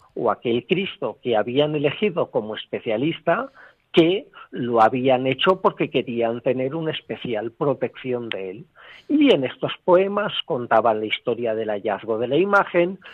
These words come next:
contaban la historia de la vida del santo y finalmente siempre se acordaban, "No olvides la imagen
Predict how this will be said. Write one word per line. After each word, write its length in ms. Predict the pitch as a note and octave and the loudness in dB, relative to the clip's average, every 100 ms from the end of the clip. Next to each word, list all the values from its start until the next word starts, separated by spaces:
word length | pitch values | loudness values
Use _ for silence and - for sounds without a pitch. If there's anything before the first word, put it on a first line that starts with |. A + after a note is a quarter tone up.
| - | -10
contaban 560 | - C3+ A#2 A#2+ A2+ G#2+ | -2 -2 2 2 2 0
la 60 | G#2 | -2
historia 580 | - - A#2+ A#2+ A2 G#2 | -2 0 0 0 -2 -4
de 220 | G#2 G2+ | -6 -4
la 140 | G#2 | -2
vida 300 | A#2 C3+ A#2 | 0 0 0
del 160 | A2+ B2 | 0 0
santo 460 | - D3+ D3 E3+ E3 - - - | 2 2 2 -6 -8 -12 -20 -2
y 140 | C4+ A3+ | 4 4
finalmente 840 | - G#3+ G#3 G3+ G3+ G3+ - F#3+ - | 4 4 4 4 2 0 0 -2 0
siempre 500 | F#3 D#3 D3+ C#3 C#3 - | 0 2 2 -2 -4 2
se 100 | D3+ | 2
acordaban, 800 | C3+ D3+ D3+ D#3+ D#3 E3 F#3 F#3 - - _ _ | 4 2 4 4 4 0 -4 -14 -20 -20 _ _
"No 280 | G3+ D#3+ E3 | -2 4 6
olvides 840 | E3+ E3+ D#3 D3 F#3 C#3 C3 C3 - - _ _ _ _ | 8 8 6 2 0 0 -2 -6 -12 -20 _ _ _ _
la 200 | B2+ A#2 | -2 0
imagen 640 | A2 A#2+ A#2 - B2 A2+ | 0 2 2 2 -2 -4